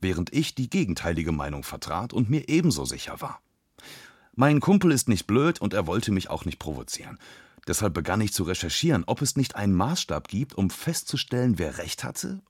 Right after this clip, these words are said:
und das wirklich Gute wollte. Dabei stieß ich auf Philippa. Die hat sich während des Zweiten Weltkriegs genau damit beschäftigt. Was ist das Gute oder das Böse? Welchen Rahmen zur Beurteilung kann man anlegen? Ihr Ergebnis?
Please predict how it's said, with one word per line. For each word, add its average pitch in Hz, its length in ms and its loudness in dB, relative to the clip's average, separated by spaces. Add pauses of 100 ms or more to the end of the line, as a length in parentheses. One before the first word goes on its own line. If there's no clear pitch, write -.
und 135 220 2
das 98 240 -2
wirklich 139 440 -2
Gute - 380 -2
wollte. - 300 -12 (720)
Dabei 117 180 6
stieß 113 300 2
ich - 160 -4
auf 90 160 -2
Philippa. - 500 -2 (960)
Die 160 80 8
hat 160 120 4
sich 110 160 2
während 143 260 6
des 107 100 2
Zweiten 110 400 4
Weltkriegs - 540 -4
genau 110 320 4
damit 123 240 4
beschäftigt. - 580 -8 (440)
Was 160 260 4
ist 127 240 -2
das - 180 -4
Gute 110 460 -2 (140)
oder 120 220 4
das 107 200 -4
Böse? 156 420 0 (580)
Welchen 127 320 2
Rahmen 127 320 2
zur 87 200 0
Beurteilung 85 680 -2
kann 80 140 -4
man 82 140 0
anlegen? 117 540 -2 (580)
Ihr 143 160 6
Ergebnis? 104 580 0